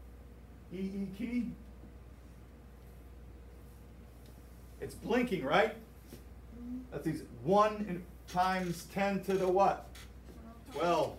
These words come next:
Just type in twelve. Okay, I'll enter, and I'll times a hundred. And lo and behold, or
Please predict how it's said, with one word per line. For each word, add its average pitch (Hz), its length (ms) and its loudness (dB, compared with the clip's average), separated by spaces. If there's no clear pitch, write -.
Just 151 160 -8
type 147 200 0
in 151 80 -6
twelve. 156 360 2
Okay, 123 240 -4
I'll 151 160 -2
enter, 190 460 4
and 240 120 -2
I'll 214 180 4
times 190 340 2
a 156 60 0
hundred. 147 300 -4
And 139 120 -6
lo 190 280 10
and 202 80 4
behold, 202 440 10
or 151 140 2